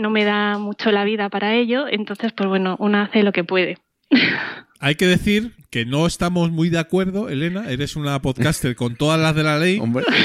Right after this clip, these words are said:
Speaker 3: claro.
Speaker 2: Porque además, eh, y es una cosa que comentamos mucho,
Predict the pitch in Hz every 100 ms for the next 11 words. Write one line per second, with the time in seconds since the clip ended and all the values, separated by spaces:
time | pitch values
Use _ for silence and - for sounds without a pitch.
0 | - - 123 117 147 - - 160 - 165
1 | 170 220 240 - - 156 139 139 135 143
2 | 135 165 170 - 165 151 165 139 123 113
3 | 110 120 131 120 127 139 - 123